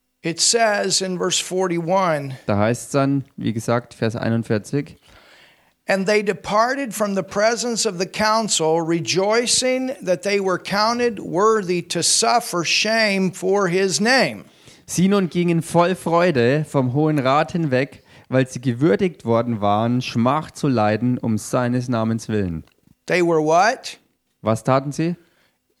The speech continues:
Speaker 1: Or what did they do? They rejoiced.
Speaker 2: Sie jubelten oder sie waren voller Freude.
Speaker 1: Joy
Speaker 2: <laughs>
Speaker 1: is such an important factor.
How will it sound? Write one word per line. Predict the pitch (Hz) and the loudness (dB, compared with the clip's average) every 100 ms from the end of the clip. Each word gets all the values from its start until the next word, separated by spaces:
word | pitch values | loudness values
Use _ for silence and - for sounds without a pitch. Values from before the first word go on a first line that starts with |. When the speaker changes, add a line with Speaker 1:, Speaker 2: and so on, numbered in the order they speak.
| _ | _
Speaker 1:
Or | 160 165 | 0 0
what | 160 196 196 | 2 0 0
did | 196 | 0
they | 208 196 | 0 0
do? | 202 214 240 | 2 2 0
They | 214 202 | 0 0
rejoiced. | 190 185 147 220 226 170 131 - - - - _ | 0 0 2 2 4 2 0 -4 -4 -6 -10 _
Speaker 2:
Sie | - - 156 160 156 - - _ _ - | -14 -2 2 4 4 0 -10 _ _ -4
jubelten | 143 175 190 180 147 123 104 | 2 4 4 0 0 0 2
oder | 113 120 | 2 0
sie | 120 131 | -2 0
waren | 135 143 | 0 0
voller | 139 156 147 151 | 0 2 2 0
Freude. | 143 143 156 147 101 90 _ _ _ _ _ _ _ _ _ 151 | 0 0 2 2 0 -4 _ _ _ _ _ _ _ _ _ -8
Speaker 1:
Joy | - 185 208 226 240 247 240 | -2 2 4 4 4 2 2
Speaker 2:
<laughs> | 180 | 2
Speaker 1:
is | 113 101 - - - - - - | 2 0 2 2 2 0 0 0
such | 220 220 226 - | 2 0 0 -2
an | 214 | 0
important | 208 202 - - 202 208 202 185 180 160 | 0 -2 -4 -2 -2 -2 -4 -4 -4 -4
factor. | - - 185 175 165 - 139 107 | -8 -4 0 2 0 -4 -8 -8